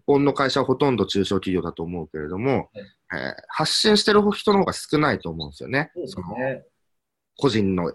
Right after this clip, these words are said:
Speaker 1: 個人で情報発信するみたいな。
Speaker 2: はい。
Speaker 1: だけれども、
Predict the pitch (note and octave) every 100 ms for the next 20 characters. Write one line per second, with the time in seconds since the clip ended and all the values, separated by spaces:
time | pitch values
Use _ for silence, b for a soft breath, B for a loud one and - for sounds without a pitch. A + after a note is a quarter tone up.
0 | - A#2 G2+ F2+ F#2 F#2 G2 F#2 - G2
1 | F2+ F2+ D#2+ E2+ D#2+ D2 _ - A2 F#2+
2 | - _ _ _ _ B B - F3+ G#3
3 | D#3+ B2 G#2 F#2